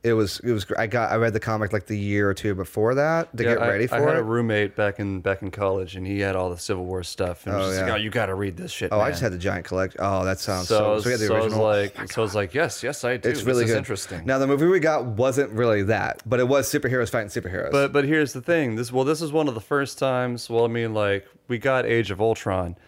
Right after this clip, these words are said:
Speaker 1: Mm-hmm.
Speaker 2: but, like, this is the first time that they made a movie out of a major comic event, 'cause Age
Speaker 1: Yes.
Speaker 2: of Ultron was a major comic event too, but they did it very well.
Speaker 1: Mm-hmm.
Speaker 2: Like, Age of Ultron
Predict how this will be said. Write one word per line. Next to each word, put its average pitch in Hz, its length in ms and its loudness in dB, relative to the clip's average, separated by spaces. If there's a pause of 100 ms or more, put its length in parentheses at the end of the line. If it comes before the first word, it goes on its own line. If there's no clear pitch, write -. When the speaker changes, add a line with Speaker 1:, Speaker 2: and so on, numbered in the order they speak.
Speaker 1:
Mm-hmm. 104 300 -6
Speaker 2:
but, 113 180 2
like, 107 380 0 (480)
this 156 160 0
is 214 100 -6
the 170 120 2
first 156 380 0
time 139 380 0
that 123 180 0
they 123 540 2 (180)
made 123 360 2
a 123 60 4
movie 113 480 0
out 113 160 2
of 107 80 -2
a 107 80 2
major 101 380 0
comic 104 360 -2
event, 101 440 -4
'cause 107 160 -2
Age 110 140 4
Speaker 1:
Yes. 90 40 -4
Speaker 2:
of 98 80 -2
Ultron 117 380 2
was 117 100 0
a 117 40 -2
major 120 220 0
comic 117 300 -2
event 107 240 -2
too, 117 260 0 (320)
but 123 160 2
they 127 160 4
did 123 200 2
it 131 180 2
very 120 400 2
well. 98 480 -4
Speaker 1:
Mm-hmm. 107 340 -6
Speaker 2:
Like, 123 160 0
Age 151 200 0
of 139 80 -2
Ultron 139 680 2